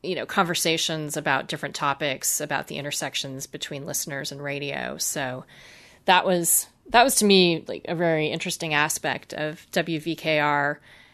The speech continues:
Uh, you know, the, the space is also really cool with, um,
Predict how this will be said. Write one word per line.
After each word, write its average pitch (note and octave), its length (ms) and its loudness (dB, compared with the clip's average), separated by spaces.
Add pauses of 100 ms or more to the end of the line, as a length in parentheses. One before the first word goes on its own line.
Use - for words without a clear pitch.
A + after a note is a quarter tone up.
(180)
Uh, D3+ 60 0 (280)
you G#3 160 0
know, F3 140 0
the, D#3+ 340 0 (260)
the F#3+ 160 0
space F#3+ 540 6
is G#3+ 140 4
also G3 500 4
really F#3+ 260 2
cool F#3+ 540 2
with, F#3 300 -4
um, D#3 460 -6